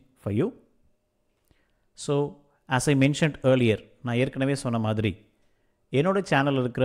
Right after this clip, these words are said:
த்ரீ ஃபிஃப்டி ப்ளஸ் வீடியோஸ் இப்போ புக் ஃபார்மேட்ல, புத்தக வடிவில் அவைலபிளா இருக்கு. நிறைய பேர் வாங்கிட்டு நல்ல கமெண்ட்ஸ் கொடுத்துருந்தீங்க. Thank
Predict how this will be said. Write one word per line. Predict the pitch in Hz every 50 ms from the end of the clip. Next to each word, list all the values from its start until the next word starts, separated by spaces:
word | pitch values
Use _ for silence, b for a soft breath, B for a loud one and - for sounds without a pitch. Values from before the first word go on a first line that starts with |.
| 131 131 131
த்ரீ | - 139 127 -
ஃபிஃப்டி | 143 143 - - 156 156
ப்ளஸ் | 151 151 143 - 120 120
வீடியோஸ் | 117 113 120 120 123 - - 135
இப்போ | 107 104 98 107
புக் | 156 170 - -
ஃபார்மேட்ல, | 147 127 120 120 120 117 110 - 117 113 107 -
புத்தக | 147 - - 175 151 147 123
வடிவில் | 117 113 113 117 113 107
அவைலபிளா | 101 110 107 107 104 110 107 104
இருக்கு. | 101 98 - 156 196 196 139
நிறைய | 117 110 117 120 117
பேர் | 127 127 127 120 110
வாங்கிட்டு | 110 110 107 113 - 127 117
நல்ல | 107 107 110 104 -
கமெண்ட்ஸ் | 107 110 113 113 - - -
கொடுத்துருந்தீங்க. | 110 104 - 104 104 107 107 110 120 123 -
Thank | 104 98 98